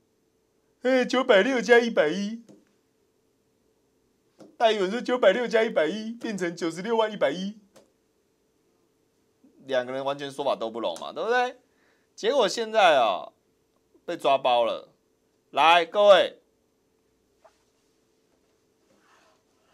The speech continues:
这个所谓大爱素食哦，第一件事情，他早就停业超过一年了，所以到底怎么样开出发票的，很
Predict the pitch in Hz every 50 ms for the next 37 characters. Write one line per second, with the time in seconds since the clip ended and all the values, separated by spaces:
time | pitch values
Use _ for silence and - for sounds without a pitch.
0 | _ _ _ _ _ _ _ _ _ _ _ _ _ _ _ _ _ _ _ _
1 | _ _ _ _ _ _ _ - - - _ _ _ _ _ _ _ _ _ _
2 | _ _ _ _ _ _ _ _ _ _ _ _ _ _ _ _ _ _ - _
3 | _ _ _ _ _ _ _ _ _ - 233 233 208 151 165 165 190 190 190 -
4 | 240 196 185 185 180 165 165 196 175 135 131 - - 80 76 - - _ _ _
5 | _ _ _ _ _ _ _ _ _ 285 285 285 277 254 285 233 208 185 226 214
6 | 160 - 123 101 82 - _ _ _ _ _ _ _ _ _ _ _ - 240 -
7 | 127 135 139 208 190 - 160 135 139 175 180 156 - 147 131 135 135 139 135 131
8 | 120 104 90 69 60 57 - - 170 196 190 277 262 208 151 139 - - 113 120
9 | 139 147 143 147 135 127 127 127 127 127 113 107 113 117 98 85 85 - 101 87